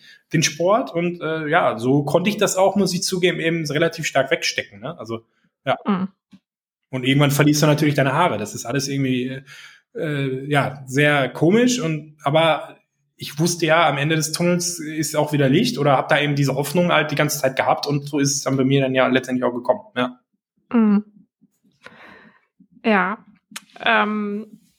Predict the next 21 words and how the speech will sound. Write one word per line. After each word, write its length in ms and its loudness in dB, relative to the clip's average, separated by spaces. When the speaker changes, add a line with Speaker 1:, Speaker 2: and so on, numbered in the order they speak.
Speaker 2:
jetzt 380 0
seid 420 0
ihr, 140 4
äh, 840 2
also 260 2
dadurch, 600 0
dass 160 -2
ihr 120 2
jetzt 180 -2
ja 160 2
auch, 200 2
äh, 160 -2
fleißig 400 -4
weitergemacht 560 -2
habt, 180 -4
seid 260 -2
ihr 380 2
jetzt 260 -4
ja 120 0
auch 140 -4
richtig 500 -6